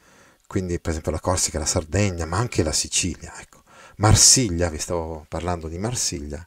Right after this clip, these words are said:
e qui siamo un po' all'inizio della pestilenza, ma poi, come be-, ben vedete, potete vedere, questa pestilenza si diffuse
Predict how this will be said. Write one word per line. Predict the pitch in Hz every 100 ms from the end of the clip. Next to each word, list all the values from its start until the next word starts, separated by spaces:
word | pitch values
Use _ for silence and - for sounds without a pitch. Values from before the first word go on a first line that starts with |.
| _ _ - -
e | 135
qui | 95
siamo | - 87 87
un | -
po' | 90
all'inizio | 92 101 107 98 - - 85
della | 80
pestilenza, | 78 80 - 95 80 69 - - -
ma | 147
poi, | - 76 76
come | 78 80
be-, | 82
ben | - 95 95
vedete, | 120 78 - - _
potete | - 90 90 110
vedere, | 131 78 73 - - -
questa | - - -
pestilenza | 113 - 135 90 71 -
si | - 101
diffuse | 107 - 80 76